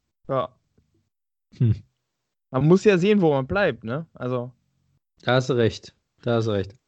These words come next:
Speaker 1: Ja, herrlich. Also, das gefällt mir schon gut. Und, äh, auch wieder, ich hab tatsächlich, Christian, ähm,
Speaker 2: Hm.
Speaker 1: nach, nach jetzt gefühlten fünfhundertsechsunddreißig Moralkeulen, die du ausgepackt hast,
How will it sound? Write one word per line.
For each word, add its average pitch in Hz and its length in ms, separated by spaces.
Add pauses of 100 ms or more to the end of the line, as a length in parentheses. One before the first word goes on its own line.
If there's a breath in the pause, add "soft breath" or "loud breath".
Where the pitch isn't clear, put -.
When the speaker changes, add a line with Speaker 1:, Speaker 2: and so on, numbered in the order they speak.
(1160 loud breath)
Speaker 1:
Ja, 123 180
herrlich. 123 600 (140)
Also, 127 300 (220)
das 113 120
gefällt 131 340
mir 127 60
schon 127 240
gut. 127 160 (160 loud breath)
Und, 180 240
äh, 151 380
auch 151 180
wieder, 151 320 (300 soft breath)
ich 135 180
hab 147 140 (220)
tatsächlich, 202 680
Christian, 165 540 (480)
ähm, 156 280
Speaker 2:
Hm. 160 140 (420)
Speaker 1:
nach, 139 340 (260)
nach 139 260
jetzt 147 280
gefühlten 190 840 (1200)
fünfhundertsechsunddreißig 156 1120
Moralkeulen, 135 840
die 131 80
du 127 100
ausgepackt 135 480
hast, 170 240